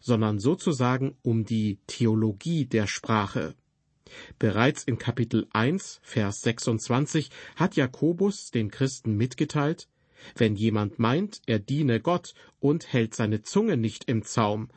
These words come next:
sondern betrügt sein Herz, so ist sein Gottesdienst nichtig." Und in Vers neunzehn hat er dazu aufgefordert, das Zuhören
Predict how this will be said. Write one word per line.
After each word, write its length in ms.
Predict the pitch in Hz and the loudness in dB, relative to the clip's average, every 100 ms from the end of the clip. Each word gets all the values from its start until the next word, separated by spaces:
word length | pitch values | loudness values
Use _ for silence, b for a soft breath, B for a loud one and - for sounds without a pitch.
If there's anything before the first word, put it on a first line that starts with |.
| b | b
sondern 460 | b 113 98 98 98 | b 0 0 0 0
betrügt 460 | 110 - 165 175 - | -2 0 0 0 -2
sein 200 | 104 98 | -2 0
Herz, 480 | 143 123 - - _ B B B | 0 0 -4 -12 _ B B B
so 180 | 117 | -2
ist 340 | 113 98 - - | 2 0 0 -4
sein 260 | 107 101 | 0 0
Gottesdienst 840 | 110 120 123 - - 117 113 - - - | 2 0 0 -4 0 0 0 -6 -16 0
nichtig." 680 | 117 117 - 127 131 - - _ _ _ _ _ _ _ | 4 4 2 -6 -6 -10 -20 _ _ _ _ _ _ _
Und 260 | 120 107 - | 2 2 0
in 160 | 107 | -2
Vers 360 | - 104 92 - | 0 0 0 0
neunzehn 580 | 101 117 135 180 190 - B | 2 2 2 0 0 -4 B
hat 200 | B 107 | B -4
er 100 | 113 | -2
dazu 420 | 110 110 - 104 - | 0 0 0 -6 -2
aufgefordert, 880 | 117 135 - 143 131 127 127 127 - B B B | -2 0 -2 -2 0 2 2 0 -4 B B B
das 300 | 101 - - | -2 -4 -6
Zuhören 720 | - 180 147 139 127 131 | 0 0 2 2 2 0